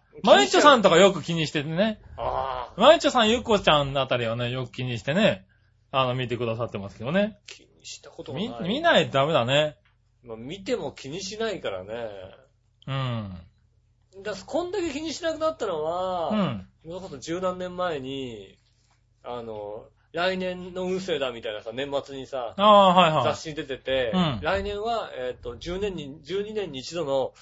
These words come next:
Speaker 1: モテモテ年ですみたいなの書いてあって、
Speaker 2: ああ、はいはい。
Speaker 1: うん。その次の年、
Speaker 2: うん。
Speaker 1: 何に一つなかったの。
Speaker 2: <laughs>
Speaker 1: 二度と信じるかと思って。
Speaker 2: 違う違う違う。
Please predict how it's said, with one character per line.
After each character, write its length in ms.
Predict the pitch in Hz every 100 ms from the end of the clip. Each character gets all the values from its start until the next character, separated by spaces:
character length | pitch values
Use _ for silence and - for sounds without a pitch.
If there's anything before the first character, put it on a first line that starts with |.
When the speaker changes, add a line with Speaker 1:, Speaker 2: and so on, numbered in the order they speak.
| _
Speaker 1:
モ 140 | 139
テ 80 | 156
モ 140 | 202 208
テ 180 | 190 202
年 240 | 156 127
で 60 | 123
す 120 | 113
み 80 | 110
た 60 |
い 40 | 104
な 40 |
の 60 | 117
書 100 | 131
い 60 |
て 60 | 101
あ 40 |
っ 40 | 92
て、 300 | _ 123 120
Speaker 2:
あ 40 |
あ、 440 | 226 208 202 185 160
は 340 | 170 160 131
い 60 | 151
は 80 | 139
い。 40 |
Speaker 1:
う 40 | 123
ん。 80 | 151
そ 100 | 180
の 160 | 175 147
次 140 | 220
の 80 | 202
年、 180 | 165 135
Speaker 2:
う 40 |
ん。 20 |
Speaker 1:
何 300 | 156 202 262
に 120 | 320
一 160 | - 415
つ 40 | 262
な 120 | 302
か 80 | 247
っ 40 |
た 80 | 175
の。 160 | 147 160 - - - - - -
Speaker 2:
<laughs> 560 | 233 - - - - -
Speaker 1:
二 180 | 277 302
度 160 | 370
と 180 | 381 349
信 340 | - 330 330 302
じ 120 | 330
る 100 | 277
か 100 | 240
と 140 | 226
思 140 | 214 214
っ 180 | 220
て。 80 | 214
Speaker 2:
違 120 | 214
う 280 | 233 285 269
違 380 | 190 208 208 202
う 20 |
違 160 | 190 175
う。 160 | 151